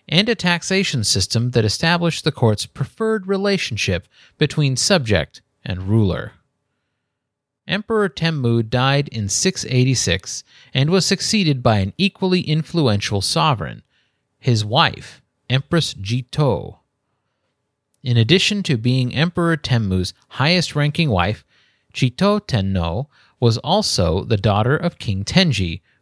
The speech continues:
which would make her Tenmu's niece as well as his wife. While this is obviously distasteful to us today,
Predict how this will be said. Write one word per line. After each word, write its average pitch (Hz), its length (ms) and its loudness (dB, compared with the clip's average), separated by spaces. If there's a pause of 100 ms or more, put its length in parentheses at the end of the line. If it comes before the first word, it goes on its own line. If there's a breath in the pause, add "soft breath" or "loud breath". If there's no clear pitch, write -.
which - 260 -4
would 165 240 0
make 127 220 -2
her 139 160 2
Tenmu's 110 600 0
niece 131 520 0
as 151 280 -2
well 120 300 2
as 104 140 0
his 98 180 -2
wife. 80 500 -8 (960)
While 185 280 0
this 170 200 -2
is 160 300 0
obviously 131 640 2
distasteful 107 800 0
to 95 220 0
us 90 160 0
today, 78 500 -4